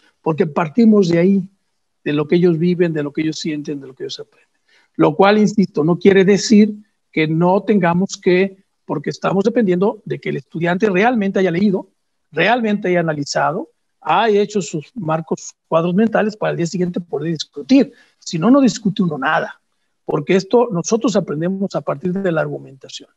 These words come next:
¿no? No tratamos de no repetir el discurso de otros, sino utilizarlo para poder construir nuestros propios, eh, marcos de referencia y poder discutir, eso es.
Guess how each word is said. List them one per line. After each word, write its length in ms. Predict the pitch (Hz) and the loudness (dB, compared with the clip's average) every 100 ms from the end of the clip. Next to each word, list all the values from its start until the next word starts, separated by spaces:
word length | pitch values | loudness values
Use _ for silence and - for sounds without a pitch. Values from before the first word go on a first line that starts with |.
| _ _ _ _ _ _ | _ _ _ _ _ _
¿no? 140 | 151 - - | -20 -20 -8
No 380 | 170 190 208 _ | -2 0 -2 _
tratamos 420 | 156 143 175 196 | -4 0 2 2
de 80 | 165 | 2
no 140 | 165 170 | 0 0
repetir 760 | 170 151 - 139 220 233 180 - _ _ | -2 -4 -8 0 4 6 4 -4 _ _
el 100 | 151 | -6
discurso 440 | 156 - 160 - | -6 -6 -10 -8
de 100 | 143 | -8
otros, 340 | 139 147 180 208 - _ _ _ | -8 -8 -12 -12 -16 _ _ _
sino 460 | - 160 147 160 220 | -10 -4 0 0 0
utilizarlo 880 | 175 147 - 165 - 196 196 208 214 | -2 -4 -2 -2 0 2 2 2 0
para 180 | 151 151 | -2 -4
poder 340 | 147 151 180 | 0 2 2
construir 640 | 202 180 - 208 233 233 - _ _ _ _ | 2 -2 2 4 4 2 -4 _ _ _ _
nuestros 280 | - 131 147 | -14 -12 -12
propios, 680 | - 160 156 170 156 - - _ _ _ - | -10 -10 -6 -6 -6 -10 -18 _ _ _ -12
eh, 180 | 143 135 | -10 -6
marcos 440 | 147 160 165 160 | -2 -2 0 -2
de 120 | 165 | 0
referencia 480 | 170 170 185 165 185 | 0 0 0 0 -2
y 40 | 175 | -2
poder 300 | 185 143 147 | -4 -8 -10
discutir, 580 | 160 - 277 - 302 277 | -6 -4 0 2 2 0
eso 360 | 160 311 294 | -4 0 0
es. 240 | 294 - | 0 -6